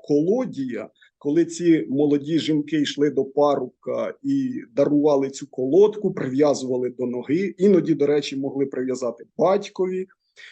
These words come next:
І це було ніби як ознака того, що, що ось на цих майбутні тижні потрібно подумати про те, що після Великодня треба вже, е,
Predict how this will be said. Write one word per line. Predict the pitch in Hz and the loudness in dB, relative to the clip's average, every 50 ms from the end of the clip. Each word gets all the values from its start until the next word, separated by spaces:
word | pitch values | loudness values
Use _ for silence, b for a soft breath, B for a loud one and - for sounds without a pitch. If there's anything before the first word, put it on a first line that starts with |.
| B B - | B B -4
І | - 139 | -4 -4
це | 135 - 202 220 | -2 2 2 2
було | 214 160 147 170 190 190 180 | 2 2 2 2 4 4 4
ніби | 160 139 143 170 185 165 147 156 151 | 4 6 4 4 2 2 0 0 0
як | 135 139 151 156 151 - _ | 0 0 0 -2 -2 -4 _
ознака | - 147 135 - 139 151 160 156 - - 131 | -2 -2 0 0 0 0 0 -2 -2 -4 -8
того, | 120 _ - 196 214 196 196 | -10 _ -4 -2 0 0 0
що, | 180 - - - 151 143 127 127 - - - | -2 -4 -4 -4 -4 -4 -4 -6 -8 -8 -8
що | - - - 165 165 | -6 -2 0 0 2
ось | 165 160 147 - | 2 2 0 0
на | - 143 143 | -2 -2 -2
цих | 147 - 156 - _ _ _ - 151 139 - - - - | -4 -6 -10 -10 _ _ _ -6 -4 -4 -6 -10 -16 -10
майбутні | 127 131 139 139 127 117 147 160 156 160 - 127 131 135 127 127 - 117 113 - 101 113 - _ _ _ - | -6 -4 -4 -2 -2 -2 -2 -2 -2 -4 -6 -6 -4 -4 -2 -4 -4 -4 -6 -8 -10 -12 -16 _ _ _ 0
тижні | 190 214 220 214 180 180 190 190 190 190 190 - _ _ _ _ _ _ _ | 2 2 2 2 2 2 2 2 2 0 -2 -8 _ _ _ _ _ _ _
потрібно | - 147 147 185 202 180 180 180 - - _ _ | -2 0 2 4 4 4 4 2 0 -2 _ _
подумати | - 185 180 147 139 131 170 190 196 190 190 185 185 - 180 180 175 - | 0 0 0 0 0 0 4 4 6 6 4 2 0 0 -2 -2 -2 -2
про | - 151 147 156 165 170 165 170 _ _ _ _ | -2 2 4 4 4 4 2 -2 _ _ _ _
те, | - 170 185 190 | 2 4 4 4
що | 190 - 175 160 | 2 0 -2 -4
після | 160 - 196 202 196 - 156 160 | 0 2 2 2 4 4 4 4
Великодня | 151 131 131 131 127 135 170 214 220 - 208 196 170 190 185 185 | 4 4 2 0 2 4 2 2 2 2 -2 -2 -2 -2 -4 -4
треба | - - 131 151 165 170 160 160 | -4 -6 -4 -4 -2 -2 -2 -4
вже, | 147 135 - - 131 135 151 156 156 _ _ b b b b b _ - | -6 -6 -8 -8 -6 -6 -6 -6 -8 _ _ b b b b b _ -6
е, | - 127 123 123 123 123 | -4 -2 -2 -2 -2 -2